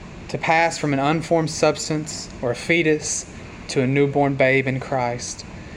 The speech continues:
to understand the love of God and to see God in a way that you've never seen before.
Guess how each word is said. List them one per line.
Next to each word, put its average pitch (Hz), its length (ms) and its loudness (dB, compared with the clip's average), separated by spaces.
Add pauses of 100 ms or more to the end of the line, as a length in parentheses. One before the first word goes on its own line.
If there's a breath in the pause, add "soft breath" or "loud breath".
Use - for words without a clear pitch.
(640 loud breath)
to 135 120 0
understand 147 920 2
the 127 100 -2
love 135 280 4
of 135 160 0
God 127 480 4
and 143 100 -6
to 127 80 -2
see 147 560 -4 (220)
God 131 400 6
in 127 120 -4
a 123 60 -2
way 131 260 2
that 127 100 -2
you've 131 180 -6
never 131 240 0
seen 135 280 -2
before. 131 460 -4